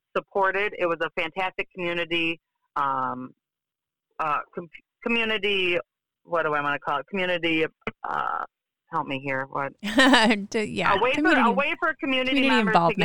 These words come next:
Speaker 1: get involved and,
Speaker 2: Yeah.
Speaker 1: yeah, and for, and to encourage young girls to join the fire service, right? Because there's a need, and I, and I saw that, and a lot of, uh,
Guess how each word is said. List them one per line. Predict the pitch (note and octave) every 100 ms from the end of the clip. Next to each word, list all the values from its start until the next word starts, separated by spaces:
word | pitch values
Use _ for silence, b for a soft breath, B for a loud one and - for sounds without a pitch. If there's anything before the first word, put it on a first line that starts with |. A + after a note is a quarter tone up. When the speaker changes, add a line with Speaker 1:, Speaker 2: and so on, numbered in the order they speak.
| G3+
Speaker 1:
get |
involved | F#3+ F3+ F3 G#3 A3+
and, | G#3+
Speaker 2:
Yeah. | F#3 - - _
Speaker 1:
yeah, | G#3+ A3+ F3+ G#3
and | G#3 G#3
for, | A#3 G#3+ G#3
and | G#3+ A#3
to |
encourage | G#3 G3 - A3 G#3 G3+
young | F#3 F3+ F#3
girls | F3+ F3 F3 -
to | F3+ D3+
join | E3+ D#3+
the | E3 -
fire | C#3+ C#3 - C3+
service, | B2+ A#2 - _
right? | D3+ D3 E3 - _ _
Because | A3 C4+ B3+
there's | C#4+ C#4+
a | C#4
need, | C#4 F4 C#4+ D#3
and | D#3 F#3 F#3+
I, | F#3+
and | F3+ G3+
I | G3 F#3+ -
saw | G#3 C4
that, | A3+ G3 G3 _ _ _ _
and | D#3 E3 D#3+
a |
lot | D#3+ F3+ G3+ A3
of, | A3+ - -
uh, | G#3 F#3